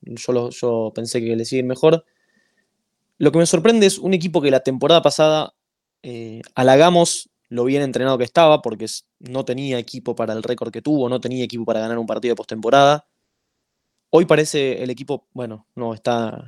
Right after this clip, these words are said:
está Las Vegas con McDaniels y está los Chargers con Staley, está Eberflus, pero es uno de los cinco equipos peor coacheados de la liga, no están preparados. Giants había jugado en Thursday Night con San Francisco, tuvo once días para preparar el partido en Seattle.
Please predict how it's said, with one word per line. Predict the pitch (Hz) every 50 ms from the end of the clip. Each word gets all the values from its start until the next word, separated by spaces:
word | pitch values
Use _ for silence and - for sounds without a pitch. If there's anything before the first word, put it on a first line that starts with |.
| - -
está | 120 110 - 120
Las | 117 110
Vegas | 113 120 123 120 117 107 107
con | - 110 110
McDaniels | 107 107 110 107 120 120 113 110 107
y | 110
está | 107 - 113 113 107 107 107 _ _ _ _ _ _ _ _ _ _
los | - 113
Chargers | - - 120 117 117 117 107
con | - 113 113
Staley, | 110 - 127 123 120 117 113
está | 107 - 110 117 123
Eberflus, | 123 120 117 - - 123 120
pero | - 113 113 107 - _ _ _ _ _
es | - 156 156 -
uno | 170 165 156
de | 139
los | 127 - -
cinco | 151 151 156 139
equipos | 131 135 135 135 127
peor | - 131 131 123
coacheados | - 123 123 - 139 127 113
de | 113
la | 117
liga, | 123 131 120 107
no | 110 127
están | 139 139 - 135 131
preparados. | 123 117 107 113 123 127 117 104 - - - _ _ _ _ _ _ _ _ _ _ _ _ _ _ _
Giants | - - 156 156 147 -
había | 135 135 139
jugado | 127 - 127 127 131 131 123
en | 123
Thursday | - - 131 127 120 120 120
Night | 127 131 127
con | 123 120
San | 117 117 113
Francisco, | - 120 120 120 - 147 - - 135
tuvo | 160 170 160 147
once | 156 170 175 - - 131
días | 135 131 117 107
para | - 110 113
preparar | 113 107 113 113 113
el | 113
partido | 113 113 107 110 113
en | 113 110
Seattle. | - - 117 110 - - -